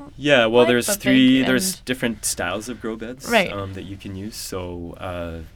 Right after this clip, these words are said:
Speaker 1: most commercial farms will use what's called a deep water channel bed, which is essentially a big raft of water, about six to maybe ten inches deep.
Speaker 2: Mm-hmm.
Speaker 1: And on top of that water sits a,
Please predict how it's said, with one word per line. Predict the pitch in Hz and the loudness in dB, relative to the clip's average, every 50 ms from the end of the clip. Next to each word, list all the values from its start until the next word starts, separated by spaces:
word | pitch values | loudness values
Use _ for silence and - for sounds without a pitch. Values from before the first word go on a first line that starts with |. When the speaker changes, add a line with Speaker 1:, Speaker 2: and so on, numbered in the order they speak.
| - - - _ _ - - - | -20 -20 -20 _ _ -20 -18 -14
Speaker 1:
most | 98 95 95 92 - - | -10 -10 -10 -10 -10 -12
commercial | - 104 92 85 82 - - 92 | -12 -10 -8 -8 -8 -8 -10 -12
farms | 80 - 92 87 87 87 90 87 - | -12 -10 -10 -8 -8 -10 -12 -12 -12
will | 92 87 | -10 -10
use | 85 82 85 82 - - | -8 -8 -10 -12 -12 -14
what's | 80 - - | -14 -14 -14
called | - - 82 80 78 | -12 -12 -10 -10 -10
a | 78 76 76 - - - - | -10 -12 -14 -16 -18 -20 -16
deep | - 87 82 - | -14 -14 -14 -12
water | 80 80 80 80 82 82 82 78 - - - | -12 -12 -10 -10 -12 -12 -14 -14 -16 -18 -16
channel | - - 85 85 85 82 82 80 76 - _ - - - - - - - - | -14 -12 -10 -10 -10 -12 -12 -14 -16 -20 _ -20 -20 -20 -20 -20 -20 -18 -12
bed, | - 85 82 80 | -10 -10 -10 -10
which | 80 78 - 90 | -12 -14 -12 -12
is | 85 92 | -12 -10
essentially | 85 - - 82 80 - 85 82 78 | -10 -8 -8 -8 -8 -8 -8 -8 -8
a | 78 76 | -10 -10
big | 73 - - 82 82 80 78 76 76 - - | -12 -12 -10 -10 -10 -8 -10 -14 -18 -16 -12
raft | 76 73 76 78 78 - - - | -8 -8 -6 -8 -8 -12 -16 -16
of | 76 76 73 - - - - - | -16 -16 -16 -18 -20 -20 -20 -16
water, | 82 82 78 78 82 92 101 107 | -12 -10 -10 -10 -10 -10 -12 -12
about | 98 87 82 78 - - - - - | -10 -10 -10 -10 -12 -16 -20 -20 -18
six | - - - 73 - - - | -16 -16 -16 -14 -14 -16 -16
to | - - 92 87 85 85 85 82 82 78 _ - - - - - - - - - - - - - | -14 -14 -12 -12 -10 -10 -10 -12 -12 -14 _ -20 -20 -20 -20 -20 -20 -20 -20 -20 -20 -20 -20 -16
maybe | 87 85 80 85 | -14 -12 -12 -12
ten | - - - 90 87 | -12 -12 -12 -12 -12
inches | 87 82 - - 82 - - | -12 -12 -12 -14 -14 -14 -14
deep. | - 90 107 127 - - - - - - - | -12 -12 -12 -12 -14 -18 -20 -20 -20 -18 -18
Speaker 2:
Mm-hmm. | 180 - 202 190 170 | -16 -12 -12 -12 -10
Speaker 1:
And | 123 87 - 85 82 82 | -8 -8 -8 -8 -8 -8
on | 85 85 82 | -10 -10 -10
top | - 90 82 80 - | -8 -10 -10 -10 -6
of | 78 | -6
that | 82 80 - | -6 -6 -4
water | 87 85 82 82 82 80 | -6 -8 -6 -6 -8 -10
sits | - - 80 78 - - | -10 -12 -12 -12 -12 -12
a, | 82 80 78 | -12 -12 -12